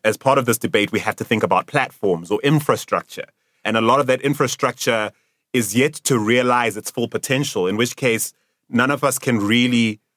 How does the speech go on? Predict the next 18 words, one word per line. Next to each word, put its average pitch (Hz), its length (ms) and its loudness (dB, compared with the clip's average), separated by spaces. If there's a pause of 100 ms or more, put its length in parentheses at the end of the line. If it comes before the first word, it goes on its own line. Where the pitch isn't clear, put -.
(280)
right 107 340 0
now 117 380 2
figure 120 320 -2
out 113 320 0
what 120 240 -2
value 113 420 -2
it'll 110 240 0
add 104 180 -4
to 107 80 -10
society 120 800 0
or 104 80 2
what 113 200 2
economic 113 760 -2 (100)
enablement 113 640 0
will 104 140 0
it 101 80 -4
provide, 110 800 -2 (420)
uh, 95 140 -2